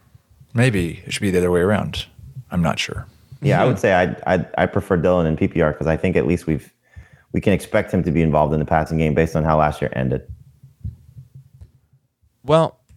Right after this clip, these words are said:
Speaker 3: the thing, I mean, people talk about A J Dillon had thirty-four catches or something last year, something like that, thirty-five. Almost all of that was when Aaron, not almost all of it, but much of it was with Aaron Jones out. And then I think there was one game, if I remember correctly,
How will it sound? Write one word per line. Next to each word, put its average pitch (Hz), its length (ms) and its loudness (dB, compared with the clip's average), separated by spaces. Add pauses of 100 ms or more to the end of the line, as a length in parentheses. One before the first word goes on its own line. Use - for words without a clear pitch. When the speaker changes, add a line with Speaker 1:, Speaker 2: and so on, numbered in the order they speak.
(100)
Speaker 3:
the 127 100 -12
thing, 190 240 -2
I - 60 -2
mean, 151 140 0
people 180 200 -6
talk 180 160 -2
about 135 220 2
A 123 100 0
J 117 120 -2
Dillon 117 300 2
had 107 140 0
thirty-four 113 520 0
catches 110 440 -4
or 113 60 -4
something 117 320 -4
last 117 300 -4
year, 123 320 0
something 113 240 -6
like 117 120 -2
that, 120 180 0
thirty-five. 110 400 0 (760)
Almost 208 400 0
all 127 220 4
of 113 80 -2
that 107 200 2
was 107 160 -2
when 104 180 -2
Aaron, 107 260 -2
not 135 200 0
almost 101 260 -2
all 85 100 -2
of 87 40 -4
it, 85 80 -6
but 113 100 0
much 135 360 0
of 113 100 0
it 113 100 2
was 107 120 -2
with 104 100 -2
Aaron 110 240 0
Jones 104 320 -2
out. 107 240 0
And 113 100 -4
then 117 100 -2
I 110 60 2
think 165 160 -4
there 160 80 0
was 117 140 -2
one 123 260 0
game, 120 200 0
if 110 60 -4
I 113 40 0
remember 110 260 -2
correctly, 107 480 -4